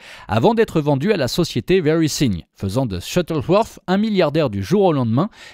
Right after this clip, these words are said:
et plaçant l'Afrique du Sud sur la carte du monde numérique. En deux mille un, il a acheté un siège sur un vaisseau spatial russe pour vingt millions de dollars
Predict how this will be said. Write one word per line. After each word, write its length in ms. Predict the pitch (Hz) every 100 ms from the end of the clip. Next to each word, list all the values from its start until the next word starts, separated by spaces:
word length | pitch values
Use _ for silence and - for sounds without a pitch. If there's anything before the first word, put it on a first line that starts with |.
| -
et 60 |
plaçant 320 | 208 254 -
l'Afrique 340 | 262 220 - 170
du 140 | 160
Sud 300 | - 196 185
sur 120 | -
la 140 | 180 113
carte 300 | - 143 117
du 100 | 95
monde 320 | 98 143 101
numérique. 540 | 110 160 156 101 - _ _
En 140 | 107
deux 120 | 123 226
mille 220 | 196 143
un, 100 | 226 - - -
il 160 | 214 226
a 60 |
acheté 260 | 208 - 247
un 140 | 190
siège 440 | 131 - 120 165 180
sur 220 | - 120
un 120 | 110
vaisseau 280 | 110 170 175
spatial 460 | - 131 - 127 95
russe 320 | 101 233 -
pour 240 | - 98
vingt 220 | 98 208
millions 420 | 247 208 117 117 95
de 120 | 170
dollars 420 | 123 92 143 175